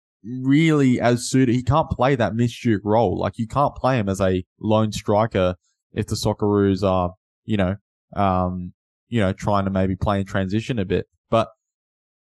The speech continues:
the counter argument to that would be that in the Asian Cup,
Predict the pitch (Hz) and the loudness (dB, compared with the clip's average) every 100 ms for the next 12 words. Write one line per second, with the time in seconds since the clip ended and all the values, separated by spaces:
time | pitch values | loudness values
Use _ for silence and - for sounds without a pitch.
0 | 87 123 117 - _ _ - 131 143 107 | -4 0 0 0 _ _ -2 0 2 2
1 | 101 101 95 101 95 104 110 107 92 123 | 2 0 -2 0 0 0 -2 0 -2 -2
2 | 135 _ - 95 104 98 107 104 95 95 | -6 _ -6 -4 -2 -2 -2 -2 -4 -4
3 | 90 | -4